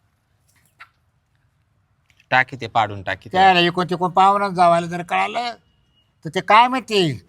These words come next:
Speaker 2: हा?
Speaker 1: त्यांना तर खाऊशीच वयले.
Speaker 2: हा, मग?
Speaker 1: एवढी इस्टेट भेटणारी फुकाट.
Speaker 2: एवढा
Speaker 1: ते तर
Speaker 2: आपला
Speaker 1: उलट
Speaker 2: जावई.
Speaker 1: आता तुम्ही विषय काढला तर म्हणशील पाडून टाका, हे बरं नाही वाटत आमच्या सारख्याला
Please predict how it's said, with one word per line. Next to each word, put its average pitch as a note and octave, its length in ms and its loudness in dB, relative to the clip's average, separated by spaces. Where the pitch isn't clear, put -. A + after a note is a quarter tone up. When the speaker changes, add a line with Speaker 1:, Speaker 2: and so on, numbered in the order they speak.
Speaker 2:
हा? G#3+ 260 2
Speaker 1:
त्यांना D#3 280 -2
तर D3 140 -4
खाऊशीच D#3 400 -2
वयले. D#3 340 -8
Speaker 2:
हा, D3 680 2
मग? A#3 280 2
Speaker 1:
एवढी D#3+ 340 -2
इस्टेट D#3+ 320 -6
भेटणारी C3 420 -2
फुकाट. A2 360 -6
Speaker 2:
एवढा F3+ 280 4
Speaker 1:
ते F3 40 6
तर E3 40 4
Speaker 2:
आपला E3+ 140 2
Speaker 1:
उलट E3+ 80 2
Speaker 2:
जावई. E3+ 220 6
Speaker 1:
आता E3+ 220 0
तुम्ही F#3 240 -10
विषय E3 260 -4
काढला D#3 300 0
तर D3+ 100 -8
म्हणशील C#3+ 300 -10
पाडून B2+ 320 0
टाका, D3 260 0
हे D#3 120 -4
बरं B2 260 -4
नाही C3+ 120 -6
वाटत B2+ 300 -2
आमच्या A#2+ 280 -4
सारख्याला B2+ 340 -8